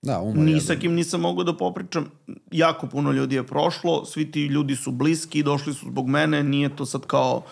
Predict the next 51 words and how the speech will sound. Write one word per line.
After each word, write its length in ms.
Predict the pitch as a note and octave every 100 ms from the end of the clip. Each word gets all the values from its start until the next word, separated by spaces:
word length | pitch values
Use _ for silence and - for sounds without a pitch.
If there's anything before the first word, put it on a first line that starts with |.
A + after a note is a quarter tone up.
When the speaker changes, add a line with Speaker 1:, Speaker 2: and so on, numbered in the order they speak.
| - - - -
Speaker 2:
e, 160 | D3+ C#3+
random 380 | D3 C#3 B2+ C3+
ljudi 220 | C3+ C3
došli 340 | C3 C3 B2+
na 80 | C3
izložbu, 420 | C3 C#3+ C3 C3+ B2
pa 180 | B2+ -
kao, 320 | B2 A#2+ -
ne 140 | B2+ C3+
moraš, 280 | D#3 D3
ne, 180 | C#3 C3
sa 140 | B2 C3+
svima 240 | D3+ D#3
sam 260 | D3+ C#3+ C3 - - - _ _ _ -
probao 320 | D#3 D3+ D3
koliko 260 | C#3+ C3+ C3+
sam 160 | C#3 C3
mogao, 500 | C#3+ D#3 C#3+ C#3+ C3+
al 220 | C3+ C3 -
nema 200 | B2 A#2+
šanse. 380 | - G#2+ - -
Mislim, 260 | C#3+ D#3 C#3
zato 240 | D3+ D3+
negde 300 | D3+ C#3+ C#3+
i 60 | C#3+
ono 180 | C#3+
važi 340 | C3+ C3+ C3+ B2+
pravilo, 560 | C3 C#3 C3+ C3 B2+ C3 - - _ _
ne 340 | - C3 B2+ B2+
ideš 220 | B2 A#2
na 100 | B2+
otvaranje 600 | A#2+ B2 C3 C3+ C3 A#2 - -
bilo 260 | A#2 A2
čije 180 | G#2+ B2+
izložbe 340 | A#2 B2+ A#2
da 100 | A2
gledaš 300 | A#2 B2+ -
izložbu, 520 | C#3+ D3 D#3 C#3+ C#3 B2+
ideš 220 | A#2+ A#2
da 80 | A#2+
se 120 | C3+
vidiš 200 | A#2+ -
s 40 |
nekim 280 | - - B2
ljudima, 420 | C3 C#3 C3 C3 -
ako 220 | A#2 -
te 100 | A#2
zanima 320 | A2+ A2+ A2+
izložba, 320 | A2 A2 A2+
ideš 200 | G#2+ -
sutra. 260 | - -